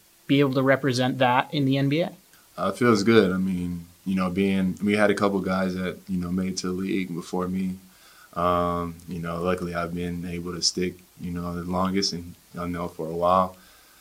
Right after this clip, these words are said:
Speaker 2: Uh, and a couple guys still playing, like, overseas and stuff like that. But, um, you know, just, it just shows that, you know, you can make it from there. Um, you know, you stay dedicated, work hard, and then, you know, just the younger generation, you know, just keep looking up to me and then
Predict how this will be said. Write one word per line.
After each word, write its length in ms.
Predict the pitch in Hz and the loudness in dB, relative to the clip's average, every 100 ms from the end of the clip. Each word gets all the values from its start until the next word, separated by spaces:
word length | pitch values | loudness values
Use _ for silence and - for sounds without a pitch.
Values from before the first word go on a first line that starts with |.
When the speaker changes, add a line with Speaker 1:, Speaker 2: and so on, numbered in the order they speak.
| - - | -20 -4
Speaker 2:
Uh, 180 | 85 87 | 2 2
and 120 | 87 | 2
a 40 | 87 | 0
couple 280 | 95 90 90 | 0 0 2
guys 340 | 90 87 85 | 2 2 0
still 180 | - 87 | -2 -4
playing, 340 | - 90 87 | -4 -4 -4
like, 200 | 85 82 | -6 -6
overseas 840 | 90 85 85 - 87 87 87 85 | -6 -4 -4 -2 -2 -2 -4 -6
and 280 | 85 82 80 | -10 -10 -4
stuff 340 | - 82 80 85 | -4 -4 -8 -8
like 220 | 80 80 | -8 -8
that. 340 | 85 85 - | -8 -6 -8
But, 180 | 76 85 | -10 -10
um, 280 | 87 85 85 | -8 -8 -6
you 120 | 90 | -2
know, 120 | 98 92 | 0 2
just, 440 | 101 - - - - _ - | 2 2 0 -2 -12 _ -12
it 40 | 90 | -6
just 240 | 95 - | -2 0
shows 300 | 95 92 87 | 0 -2 -2
that, 260 | 90 87 - | -6 -8 -8
you 80 | 92 | -4
know, 100 | 92 | -2
you 120 | 90 | -2
can 140 | 87 85 | -2 -4
make 200 | 92 92 | -2 0
it 220 | 98 - - | -2 -4 -8
from 160 | 87 92 | -4 0
there. 280 | 95 98 95 _ _ - - - - | 0 -2 -4 _ _ -20 -20 -20 -10
Um, 320 | 82 82 80 | -6 -6 -6
you 100 | 85 | -6
know, 140 | 85 | -6
you 160 | 82 85 | -6 -2
stay 260 | - 87 85 | -2 -2 -6
dedicated, 680 | 90 92 - 92 92 90 92 | -6 -6 -6 -4 -4 -6 -6
work 240 | 90 87 | -6 -4
hard, 500 | 95 92 90 90 85 - _ 87 | -2 0 -2 -4 -8 -14 _ -12
and 120 | 87 | -10
then, 180 | 85 87 | -10 -6
you 80 | |
know, 160 | 90 92 | -4 -2
just 340 | 95 - - | 0 -2 -2
the 100 | 90 | -4
younger 260 | 92 95 95 | 0 0 0
generation, 720 | 92 90 87 95 92 80 80 | -2 -4 -2 -4 -4 -6 -10
you 60 | 85 | -10
know, 140 | 82 | -8
just 180 | 82 82 | -8 -10
keep 200 | - 82 | -6 -6
looking 220 | 87 87 | -8 -10
up 120 | 87 - | -12 -12
to 120 | 78 | -10
me 180 | 85 82 | -10 -10
and 80 | 80 | -12
then 180 | 82 | -14